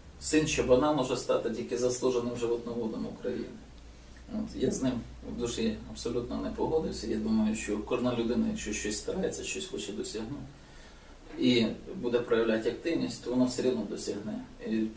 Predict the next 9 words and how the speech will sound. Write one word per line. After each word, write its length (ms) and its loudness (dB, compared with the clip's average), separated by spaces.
тим 240 4
паче, 300 6
якщо 220 -4
це 120 -2
буде 200 0
демократичне 720 -4
суспільство. 600 -10
Ну, 120 2
с-, 220 0